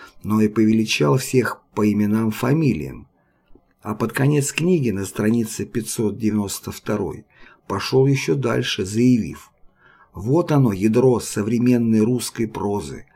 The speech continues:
К прежним именам прибавил новые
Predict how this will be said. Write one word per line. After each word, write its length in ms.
К 80
прежним 480
именам 460
прибавил 540
новые 640